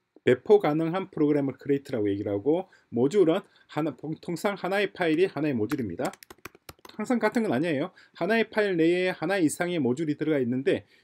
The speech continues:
일단, 어, 이렇게 적는, 이렇게 적으면 좋겠군요. 그러니까 one file, one file may contain more than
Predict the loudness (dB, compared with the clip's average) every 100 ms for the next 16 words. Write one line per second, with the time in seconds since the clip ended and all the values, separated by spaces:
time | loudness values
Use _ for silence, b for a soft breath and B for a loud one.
0 | -8 -8 -4 -2 -2 -4 -10 b b b
1 | -8 -6 -6 -8 _ _ _ _ _ _
2 | _ _ _ -12 -10 -6 -4 -4 -4 -8
3 | -2 -2 -2 -6 -6 -8 -8 -10 -10 -10
4 | -14 -20 -20 -14 -10 -10 -6 -6 -6 -12
5 | -18 -20 _ _ _ -2 -2 0 -4 -4
6 | -10 -20 _ -20 -8 -6 -6 -6 -2 0
7 | 0 -2 -6 _ _ _ -20 -20 -20 _
8 | -20 _ _ _ _ _ _ -4 -2 -2
9 | -6 -12 -20 -20 _ _ -20 -14 -8 -8
10 | -4 -2 0 0 -2 -6 _ -20 _ -20
11 | _ -20 -20 -20 _ _ -6 -2 0 0
12 | 0 0 0